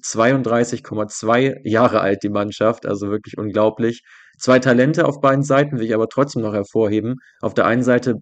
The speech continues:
Valentin Barco, äh, bei Boca Juniors auf dem linken Flügel, Argentinier, neunzehn Jahre alt, hat da jetzt so seine ersten Spuren hinterlassen, ähm, wird mit, ja, schon einigen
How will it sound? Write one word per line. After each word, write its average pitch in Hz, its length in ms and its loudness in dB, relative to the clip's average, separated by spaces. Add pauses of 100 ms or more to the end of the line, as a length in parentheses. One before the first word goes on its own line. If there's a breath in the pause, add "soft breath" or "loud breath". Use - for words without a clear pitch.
(120)
Valentin 113 540 0
Barco, 143 600 0
äh, 107 180 -4
bei 107 200 0
Boca 113 260 -4
Juniors 131 400 -2
auf - 140 -8
dem 110 100 -6
linken 117 300 -2
Flügel, 127 480 2
Argentinier, 117 560 -2
neunzehn 113 360 -4
Jahre 113 300 2
alt, 110 220 0 (260 loud breath)
hat - 160 -2
da 117 60 4
jetzt 110 160 0
so 113 140 0
seine 110 240 0
ersten 117 340 -4
Spuren 120 360 -2
hinterlassen, 113 880 -2
ähm, 104 300 -6
wird 107 200 -4 (180)
mit, - 340 -6 (180)
ja, 104 220 -2
schon 107 460 -6
einigen 120 480 0